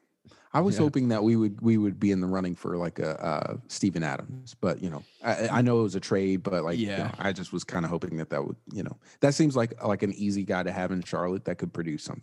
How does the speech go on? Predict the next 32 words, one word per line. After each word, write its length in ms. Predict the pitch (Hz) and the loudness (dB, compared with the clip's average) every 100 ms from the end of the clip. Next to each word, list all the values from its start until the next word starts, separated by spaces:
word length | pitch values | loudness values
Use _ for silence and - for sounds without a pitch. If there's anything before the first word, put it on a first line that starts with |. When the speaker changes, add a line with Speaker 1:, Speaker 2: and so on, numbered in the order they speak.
| _ | _
Speaker 1:
you 120 | 107 | -6
know, 120 | 85 73 | -6 -6
a 80 | |
little 160 | - - | -8 -10
bit. 240 | - - - _ _ - - _ - | -10 -12 -14 _ _ -20 -20 _ -2
Speaker 2:
Yeah, 380 | 123 107 101 101 - | 2 2 0 -2 2
Speaker 1:
That 200 | 123 123 | 2 4
Speaker 2:
I, 40 | 110 | 4
Speaker 1:
the, 60 | |
Speaker 2:
I 20 | 123 | 4
Speaker 1:
that 100 | 110 | 4
the 40 | |
Speaker 2:
like 160 | 117 107 | 4 2
Speaker 1:
Hornets, 360 | 123 120 - - _ - | 2 0 -6 -20 _ -2
that 140 | 98 | 0
the 60 | 95 | 0
Hornets 340 | 107 104 90 | 2 0 -2
fan 240 | - 95 | -4 -2
base 240 | 95 95 - | 0 0 2
would 140 | 87 | 2
love. 440 | 90 73 - - - _ _ _ _ _ _ | 2 0 -2 -10 -20 _ _ _ _ _ _
Speaker 2:
I 60 | 131 | 0
would 180 | 139 135 | 2 2
have 100 | 120 | 0
liked 320 | 113 110 107 | 2 0 0
that 220 | 117 110 | -2 -2
move 320 | 113 113 113 | 0 0 0
or 100 | 107 | 0
a 60 | 107 | 0
move 340 | 110 113 107 | 0 -2 -2
like 280 | 104 104 104 | -4 -4 -4
that. 340 | - 110 107 | -6 -4 -4